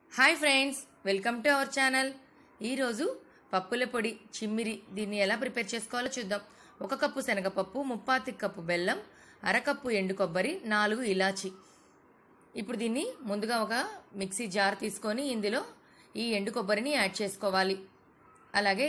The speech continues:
ఇలాచీని కూడా యాడ్ చేసుకొని బ్లెండ్ చేసుకోవాలి. ఇందులో బెల్లాన్ని కూడా యాడ్ చేసుకొని బ్లెండ్ చేసుకోవాలి.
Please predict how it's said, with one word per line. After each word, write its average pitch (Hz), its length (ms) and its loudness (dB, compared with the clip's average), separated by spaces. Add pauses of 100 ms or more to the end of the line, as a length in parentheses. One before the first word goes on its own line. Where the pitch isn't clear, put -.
ఇలాచీని 214 480 0
కూడా 208 240 2
యాడ్ 190 220 0
చేసుకొని 214 400 -4 (1080)
బ్లెండ్ 208 280 4
చేసుకోవాలి. 202 600 2 (800)
ఇందులో 220 280 2 (140)
బెల్లాన్ని 214 460 6
కూడా 214 240 4
యాడ్ 196 240 0
చేసుకొని 220 420 -2 (640)
బ్లెండ్ 220 280 4
చేసుకోవాలి. 202 600 6